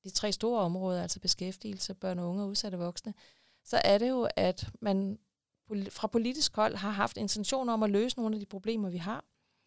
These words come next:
Og når politikere skal løse problemer, så bruger de de værktøjer, de har i værktøjskassen, og det er lovgivning. Så, så vi har jo fået en lovgivning, som er meget omfattende og meget kompleks. Øh, altså en lille anekdote. Jeg hørte for nogle år siden Mette Frederiksen til et oplæg,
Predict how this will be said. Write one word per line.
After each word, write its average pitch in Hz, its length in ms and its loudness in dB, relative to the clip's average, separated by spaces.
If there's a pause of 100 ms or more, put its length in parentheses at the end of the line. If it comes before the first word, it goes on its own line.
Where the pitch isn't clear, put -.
(160)
Og 202 140 2
når 196 100 6
politikere 226 520 -2
skal - 160 0
løse 226 200 2
problemer, 220 580 0
så - 140 -6
bruger 226 240 8
de 226 120 -6
de 214 160 -4
værktøjer, 202 500 2
de 202 120 -2
har 202 240 2
i 180 240 -2 (260)
værktøjskassen, 214 760 2 (280)
og 202 100 4
det 233 80 6
er 226 40 6
lovgivning. 220 560 6 (640)
Så, 214 260 8
så - 120 4
vi 202 120 0
har 202 120 4
jo 196 80 6
fået 226 380 2
en 214 140 0
lovgivning, 196 760 0
som 190 280 0
er 185 100 0
meget 180 380 0 (240)
omfattende 190 680 -2 (160)
og 185 120 0
meget 175 460 0
kompleks. - 600 -2 (540)
Øh, 202 320 2
altså 214 180 0
en 202 180 0
lille 233 340 -2
anekdote. 208 680 0
Jeg 196 140 0
hørte 233 440 -2
for 208 120 -4
nogle 196 180 0
år 220 100 0
siden 226 260 0
Mette 196 180 -2
Frederiksen - 440 -4
til 202 140 -4
et 95 60 -8
oplæg, 113 540 -6